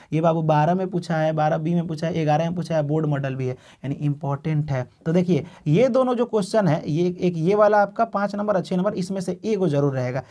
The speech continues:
ये दिमाग लगा के अच्छा से देख लीजिएगा। समझिए, यहाँ पे कह रहा है कि पी एक पूर्णांक है, पी का मान कोई भी नंबर भरिए पूर्णांक, ठीक है, लेकिन वो क्या होना चाहिए कि यहाँ पे थोड़ा सा मिस्टेक है, यहाँ पे देखिए,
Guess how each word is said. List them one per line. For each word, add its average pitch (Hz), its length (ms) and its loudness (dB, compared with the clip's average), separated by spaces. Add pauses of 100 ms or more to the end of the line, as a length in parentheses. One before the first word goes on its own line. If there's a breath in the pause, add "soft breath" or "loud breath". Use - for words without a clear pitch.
(160 loud breath)
ये 160 80 -2
दिमाग 160 300 0
लगा 160 140 2
के 165 180 -6
अच्छा 160 260 -2
से 147 120 -2
देख 135 160 -4
लीजिएगा। 123 340 -4
समझिए, 151 300 0
यहाँ 123 120 -2
पे 123 100 -6 (720 soft breath)
कह 226 120 6
रहा 226 120 4
है 202 80 0
कि 202 100 -4
पी 247 320 -4
एक 247 140 2 (100)
पूर्णांक 165 460 0
है, 139 80 -4
पी 202 200 -6
का 202 120 -2
मान 190 180 -2
कोई 190 220 4
भी 180 100 4
नंबर 170 280 2
भरिए 156 240 0
पूर्णांक, 143 440 -4
ठीक 165 180 -8
है, 202 200 0 (240 loud breath)
लेकिन 180 260 2
वो 190 100 2
क्या 240 160 2
होना 233 180 2
चाहिए 185 260 2
कि 202 120 -6
यहाँ 175 220 2
पे 170 100 -4
थोड़ा 165 180 0
सा 165 140 -4
मिस्टेक 180 400 -2
है, 160 60 0
यहाँ 151 220 0
पे 151 120 -2
देखिए, 143 260 -4